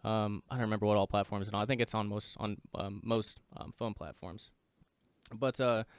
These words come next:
uh, the next one, and this, I, I don't know, this is one that, uh, that I, I really wish, uh, Jamin was here to, to cover, um, a little bit. Um, but it's the, uh, X M P P, um, Jitsi and Jabber, which would basically just be a custom solution.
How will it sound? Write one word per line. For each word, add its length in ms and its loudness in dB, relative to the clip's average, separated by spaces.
uh, 180 6
the 120 2
next 220 2
one, 320 2
and 160 6
this, 200 4
I, 160 4
I 80 10
don't 100 6
know, 140 8
this 160 6
is 100 2
one 140 4
that, 200 2
uh, 140 6
that 140 8
I, 100 8
I 60 6
really 220 6
wish, 260 4
uh, 140 2
Jamin 280 2
was 140 0
here 180 -2
to, 320 -4
to 140 -6
cover, 420 -4
um, 200 -2
a 60 -4
little 200 4
bit. 280 4
Um, 200 0
but 140 4
it's 180 2
the, 220 8
uh, 80 10
X 240 4
M 100 2
P 160 0
P, 400 0
um, 440 4
Jitsi 340 4
and 100 0
Jabber, 400 2
which 180 0
would 100 -2
basically 380 6
just 220 -6
be 100 4
a 60 2
custom 420 0
solution. 580 -4